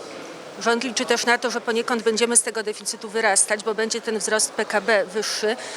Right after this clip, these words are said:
Tymczasem, e, drugi szacunek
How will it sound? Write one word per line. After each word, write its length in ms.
Tymczasem, 600
e, 80
drugi 260
szacunek 440